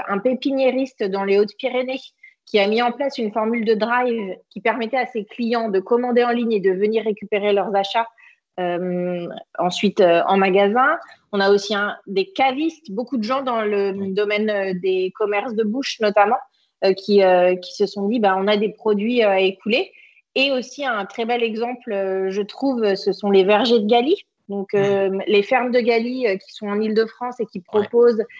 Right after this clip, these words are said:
Speaker 1: la visite dans la ferme pour, euh, récolter,
Speaker 2: Absolument.
Speaker 1: euh, des fruits et légumes,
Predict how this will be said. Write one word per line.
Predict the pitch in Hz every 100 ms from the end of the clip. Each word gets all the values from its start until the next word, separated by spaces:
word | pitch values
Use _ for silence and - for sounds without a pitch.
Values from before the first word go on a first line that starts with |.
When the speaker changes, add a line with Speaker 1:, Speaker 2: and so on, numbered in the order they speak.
| - - _
Speaker 1:
la | 214 240
visite | 240 240 226
dans | 233
la | 233
ferme | 233 247 240 - -
pour, | 240 226
euh, | 196
récolter, | 190 214 220 214 208 247 240
Speaker 2:
Absolument. | 220
Speaker 1:
euh, | 185
des | 208
fruits | - 247 214
et |
légumes, | 202 190 180 277